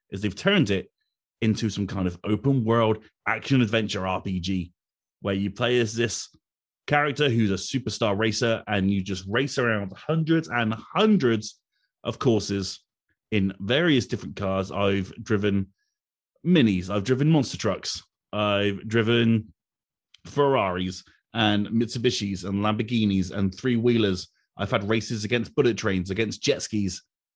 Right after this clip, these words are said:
against other monster trucks. And suddenly, there's nothing about this game that you could consider bad,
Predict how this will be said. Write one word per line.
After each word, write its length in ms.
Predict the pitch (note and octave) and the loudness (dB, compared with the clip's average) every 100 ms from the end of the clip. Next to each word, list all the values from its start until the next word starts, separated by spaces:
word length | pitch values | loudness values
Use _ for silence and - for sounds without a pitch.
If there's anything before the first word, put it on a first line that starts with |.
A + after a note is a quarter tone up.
| _ _ | _ _
against 280 | - A2 A#2+ | -4 -2 0
other 200 | D#3+ B2+ | 0 2
monster 320 | A2+ A#2+ - | 2 2 -2
trucks. 400 | G2 G#2+ F2+ - - _ _ _ _ _ _ - | -6 -4 -6 -10 -16 _ _ _ _ _ _ -4
And 280 | A#2+ A#2+ | -2 -2
suddenly, 600 | - F3 D#3 B2+ G#2+ G#2+ - | -2 0 2 2 2 -2 -4
there's 240 | B2 A#2 | -2 2
nothing 480 | A#2 B2+ D#3 F3+ E3 | 4 6 4 2 2
about 240 | A2+ C3 | 2 0
this 140 | A2+ G2 | 0 -4
game 220 | G#2+ G2 | -2 0
that 80 | F#2+ | 0
you 180 | F#2+ G2+ | -4 -6
could 160 | G#2+ | -6
consider 480 | G2+ G2 - G2+ G2+ - _ _ _ _ _ - | -2 -2 -2 -2 -4 -6 _ _ _ _ _ -2
bad, 400 | A#2 F#2 D#2+ | 0 0 -4